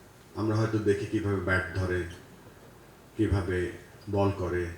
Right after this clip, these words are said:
কীভাবে ক্যাচ ধরে। এই কাজগুলো করতে হলে চারটা জিনিস লাগে, একটা হচ্ছে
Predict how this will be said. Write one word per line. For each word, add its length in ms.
কীভাবে 240
ক্যাচ 400
ধরে। 280
এই 60
কাজগুলো 360
করতে 240
হলে 280
চারটা 240
জিনিস 360
লাগে, 220
একটা 220
হচ্ছে 320